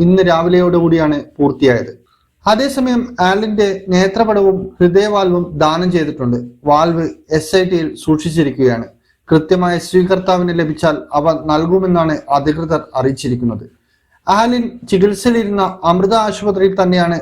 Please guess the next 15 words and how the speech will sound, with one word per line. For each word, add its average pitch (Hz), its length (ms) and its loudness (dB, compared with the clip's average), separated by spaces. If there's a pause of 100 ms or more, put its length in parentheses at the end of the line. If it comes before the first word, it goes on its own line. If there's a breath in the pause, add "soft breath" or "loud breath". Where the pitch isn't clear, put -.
(180)
നേത്രപടലം 170 680 0
സൂക്ഷിച്ചിരിക്കുന്നത്. 120 720 -4 (360)
ആലിന്റെ 269 500 2
സംസ്കാരം 220 500 0 (200)
മല്ലപ്പള്ളി 190 460 2 (400)
നെടുങ്ങാപ്പള്ളി 220 680 2 (420)
സി - 120 -2
എസ് 240 280 2
ഐ 226 80 2 (140)
ചർച്ചിൽ 196 340 0 (260)
നാളെ 185 300 2
വൈകിട്ട് 180 360 0 (180)
മൂന്ന് 180 340 2
മണിയോടെ 180 360 2 (140)
നടക്കും. 123 340 -2